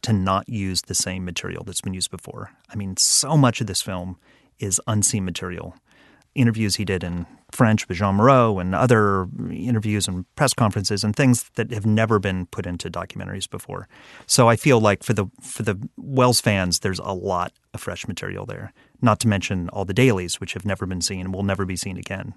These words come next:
that are not, that are left over from The Other Side of the Wind. Um, but the flip side is I wanted somebody who was not, who really didn't know Orson Welles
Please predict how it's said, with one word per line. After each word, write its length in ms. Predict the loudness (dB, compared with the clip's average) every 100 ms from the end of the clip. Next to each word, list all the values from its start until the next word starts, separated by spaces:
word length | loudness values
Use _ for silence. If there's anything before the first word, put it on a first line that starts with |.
| -12
that 140 | -12
are 80 | -10
not, 180 | -8 -8 _ _ _ _ -10
that 140 | -10
are 140 | -8 -4
left 300 | 2 2 2
over 180 | -2 -2
from 120 | -6
The 60 | -6
Other 60 |
Side 160 | -6 -6
of 60 | -8
the 100 | -10
Wind. 200 | -10 -10 -14 -20 -20 -20 _ 2
Um, 340 | 6 6 4 0 _
but 100 | 0 2
the 60 |
flip 240 | 4 4 6
side 240 | 4 4
is 220 | 2 0 0
I 80 | 0
wanted 400 | 4 6 6 4
somebody 260 | 4 6 4
who 60 |
was 100 | 4
not, 260 | 6 6 2 _ _ _ _ _ _ _ _ -20 -14 -6
who 100 | 0
really 320 | 2 4 6 4
didn't 320 | 4 2 4
know 360 | 6 6 4 0
Orson 280 | -6 -6 -6
Welles 360 | -4 -4 -2